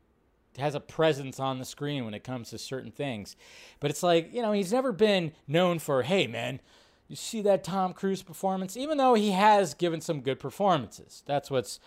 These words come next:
funny. Born on the Fourth of July, uh, Magnolia, he has given some really good performances. So I'm kinda wondering why he hasn't tried to, like, capture that again, you know? Try to capture that.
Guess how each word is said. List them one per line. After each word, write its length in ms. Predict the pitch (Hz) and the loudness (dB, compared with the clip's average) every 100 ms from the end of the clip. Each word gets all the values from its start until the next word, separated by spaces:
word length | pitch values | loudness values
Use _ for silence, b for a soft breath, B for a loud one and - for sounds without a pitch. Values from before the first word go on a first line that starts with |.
| _ | _
funny. 240 | 220 151 | -2 0
Born 280 | 101 143 151 | 0 0 0
on 40 | 143 | -2
the 60 | |
Fourth 260 | - 151 147 | -2 -2 -2
of 80 | 98 | -6
July, 580 | 139 220 226 220 214 208 B B - | 2 6 10 8 6 2 B B -4
uh, 260 | 131 131 | 0 2
Magnolia, 920 | 131 127 113 208 226 208 196 185 175 | 0 -4 0 4 6 6 6 6 6
he 200 | 156 196 | 4 0
has 300 | 175 220 202 | 4 4 2
given 240 | 143 185 170 | 2 0 0
some 240 | - 156 | -4 -2
really 160 | 151 147 | 0 0
good 200 | 139 - | -2 -6
performances. 720 | 127 165 175 139 - 110 101 | -4 -2 0 -2 -6 -8 -4
So 100 | 139 | -6
I'm 80 | 143 | -4
kinda 220 | 196 196 | 0 2
wondering 360 | 170 180 151 123 | 2 2 0 2
why 440 | 131 143 139 127 B B | 4 6 4 2 B B
he 160 | 139 | -2
hasn't 240 | 147 131 131 | -2 -2 -6
tried 560 | - - 147 151 143 139 | -10 -4 0 2 0 -2
to, 160 | 135 | -6
like, 280 | 120 104 - b b - | -6 -6 -10 b b -8
capture 440 | - 165 - 131 | 0 0 0 -6
that 220 | 101 98 | -4 -4
again, 260 | 98 95 92 | -6 -8 -8
you 100 | 117 | -4
know? 260 | 156 180 175 b - | 0 0 -2 b -4
Try 160 | 180 | 2
to 80 | 185 | 2
capture 440 | 180 180 175 - 156 | 2 0 0 0 2
that. 360 | 151 147 139 | 2 2 -2